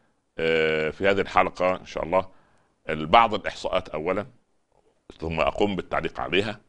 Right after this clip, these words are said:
ثم بعد ذلك نتحدث في حلقات قادمة عن إن شاء الله خلق الإعلامي، سواء كان هذا الإعلامي أو هذا الإعلام مرئيا أم مسموعا أم مقروءا أم مكتوبا. يعني سبحان الله،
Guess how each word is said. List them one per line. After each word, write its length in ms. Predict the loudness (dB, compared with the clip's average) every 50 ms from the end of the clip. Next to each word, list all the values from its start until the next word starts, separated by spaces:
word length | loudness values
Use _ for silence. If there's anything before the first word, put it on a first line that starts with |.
| _ _ _ _ _ _ _ _ _ _ -2
ثم 80 | 4
بعد 180 | 4 6 6 4
ذلك 120 | 2 -2
نتحدث 420 | -4 -2 0 0 0 0 -2 -6 -8
في 180 | -8 -8 -8
حلقات 400 | -6 -6 -8 -6 -4 -4 -4 -4
قادمة 340 | 0 0 0 0 0 -4 -6
عن 200 | -4 -4 -4 -4
إن 260 | -6 -10 _ _ _
شاء 140 | -6 -6 -2
الله 160 | 0 0 -2 -2 -8 -16 -20 _ _ -8
خلق 520 | -2 4 6 6 6 6 4 2 -2 -4
الإعلامي، 640 | -4 -2 -2 0 0 0 0 -2 -4 -6 -8 -14 -20 _ _ _ _ _ _ _ _ _
سواء 420 | 0 4 6 6 6 4 2 -4
كان 240 | 0 0 0 2 2
هذا 200 | 0 0 0 -2
الإعلامي 800 | -2 -2 -2 -4 -2 0 2 2 2 2 0 -4 -6 -6 -6 -6
أو 180 | -6 -6 -4
هذا 180 | -4 -4 -4 -6
الإعلام 580 | -6 -6 -8 -8 -4 0 2 2 2 2 0 -4 -12 _ _ _ _ _ _ -8
مرئيا 640 | -6 -6 -6 -4 -2 -2 0 2 2 2 2 0 -2 -6
أم 340 | -8 -8 -8 -10 -14 -14 -14
مسموعا 680 | -14 -14 -14 -8 -6 -2 0 0 2 2 0 -2 -4 -8 -10
أم 140 | -10 -8 -8
مقروءا 540 | -8 -8 -8 -4 0 2 2 4 4 2 0 0 -2 -6 -10 -12 -14 -14
أم 140 | -14 -14 -14
مكتوبا. 680 | -14 -14 -6 -2 0 0 2 4 2 2 2 -2 -8 -14 -18 _ _ _ _ _
يعني 320 | -6 -4 -2 -2 -2 -4 -6
سبحان 400 | -10 -12 -14 -8 -4 -2 -2 0
الله، 280 | 0 0 0 0 0